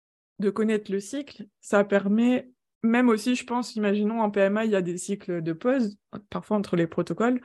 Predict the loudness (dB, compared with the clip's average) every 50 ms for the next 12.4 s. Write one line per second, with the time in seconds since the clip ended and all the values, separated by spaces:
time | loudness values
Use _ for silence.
0 | -10 -20 -20 -20 -16 _ 2 4 4 4 2 0 0 0 0 0 2 4 6 6
1 | 8 6 6 4 2 0 2 4 4 4 4 2 0 -4 -2 2 4 4 6 6
2 | 4 4 2 2 0 0 0 0 0 2 2 0 0 -2 -4 -6 -8 -8 -6 -4
3 | -2 -2 -2 -2 -2 -4 -6 -8 -8 -8 -8 -6 -4 -4 -4 -6 -6 _ _ -20
4 | -20 -20 _ _ _ _ _ _ _ 0 2 4 4 4 2 0 0 -2 -2 0
5 | 2 2 0 2 4 6 6 8 8 8 6 4 0 _ _ _ _ _ 0 2
6 | 2 2 2 2 2 2 4 6 6 6 4 2 0 2 2 2 4 4 2 0
7 | -2 -6 -18 _ _ _ _ _ _ _ _ _ _ _ -8 -2 2 2 2 4
8 | 2 0 -2 -2 -2 -8 -6 -4 -2 0 2 2 4 4 4 4 2 2 2 2
9 | 0 0 0 -4 -4 -4 -2 -4 -4 -4 -6 -4 0 0 2 4 2 2 2 2
10 | 0 0 -2 -2 -2 -4 -8 -6 -6 -6 -4 -4 -4 -4 -2 -2 0 0 0 -2
11 | -2 -2 -4 -2 -2 -2 -2 -2 -2 -2 0 0 0 -2 -2 -2 -2 0 0 -2
12 | -2 -4 -4 -2 -2 -2 -2